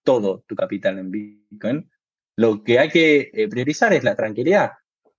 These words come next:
Si uno dice, "No, no, yo no puedo soportarlo, eh, a-, puedo soportar hasta treinta por ciento". Bueno, en ese caso pone,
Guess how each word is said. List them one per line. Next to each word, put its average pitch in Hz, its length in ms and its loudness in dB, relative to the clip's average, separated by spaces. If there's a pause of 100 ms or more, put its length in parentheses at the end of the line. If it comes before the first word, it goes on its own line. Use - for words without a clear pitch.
(320)
Si 110 200 -2
uno 139 240 2
dice, 110 1000 -2
"No, 127 160 0
no, 101 340 0 (220)
yo 147 320 4
no 135 240 2
puedo 160 380 4
soportarlo, 139 960 -2
eh, 98 260 -10
a-, - 480 -10
puedo 151 140 2
soportar 131 380 2
hasta 110 440 0
treinta 285 280 0
por - 100 -2
ciento". - 320 -20 (220)
Bueno, 185 320 -2 (600)
en 110 160 0
ese 113 200 0
caso 139 340 2
pone, 101 420 -2